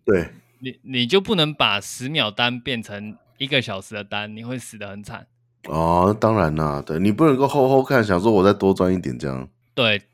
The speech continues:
Speaker 2: 短的到长的，
Speaker 1: 嗯哼。
Speaker 2: 呃，你会死这件事情是非常明显的，因为我们上礼拜说的那个是资金费率的单，那种东西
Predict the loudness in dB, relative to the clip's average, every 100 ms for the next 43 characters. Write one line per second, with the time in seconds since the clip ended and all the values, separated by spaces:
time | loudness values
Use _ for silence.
0 | _ _ 2 2 4 2 4 2 0 -6
1 | -6 -4 -4 -4 -6 -12 _ _ -6 -4
2 | -2 0 -2 -4 -12 -10 -4 -2 -2 -4
3 | -8 -10 -14 -12 -8 -6 -6 -10 -6 -6
4 | -6 -8 -12 -12 -12 -4 -2 0 -2 -4
5 | -8 -12 _ _ _ -6 -6 -4 -2 -2
6 | -2 -4 -2 -4 -6 -8 -8 -8 -8 -10
7 | -14 -12 -10 -6 -6 -6 -8 -10 -12 -14
8 | -16 _ -12 -8 -6 -6 -4 -4 -6